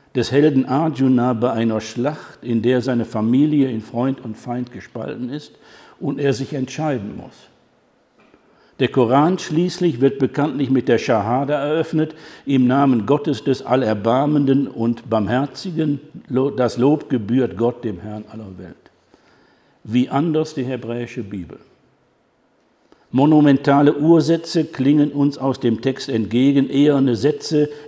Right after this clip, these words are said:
„Im Anfang schuf Gott Himmel und Erde, dann sprach Gott, lasst uns den Menschen machen, als unser Abbild uns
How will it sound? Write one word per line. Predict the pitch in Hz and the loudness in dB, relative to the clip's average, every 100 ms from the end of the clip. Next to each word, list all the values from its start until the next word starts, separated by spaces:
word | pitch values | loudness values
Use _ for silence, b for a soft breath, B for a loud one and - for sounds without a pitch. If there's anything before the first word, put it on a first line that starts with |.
| - | 0
„Im | 123 120 | 0 2
Anfang | 139 160 - 151 143 143 | 0 0 -2 0 0 -2
schuf | - 135 127 - | -4 -6 -6 -6
Gott | 123 123 - | -8 -8 -6
Himmel | 127 120 117 | -2 -2 -2
und | 135 98 95 | -6 -8 -2
Erde, | 113 117 120 123 | 2 2 2 0
dann | 113 123 139 | 4 2 2
sprach | - 131 131 120 - | -2 -10 -8 -8 -8
Gott, | 120 117 | -8 -4
lasst | 113 131 - 113 | -2 -2 -4 -6
uns | 117 - | -6 -4
den | 110 98 | -6 -4
Menschen | 117 123 - 131 | -4 -6 -8 -12
machen, | - - _ _ B B | -12 -16 _ _ B B
als | - 107 - | -6 -6 -2
unser | 123 104 107 | -2 -2 -2
Abbild | 127 123 120 123 123 123 - | -2 0 4 4 4 -2 -6
uns | 113 110 | -4 -4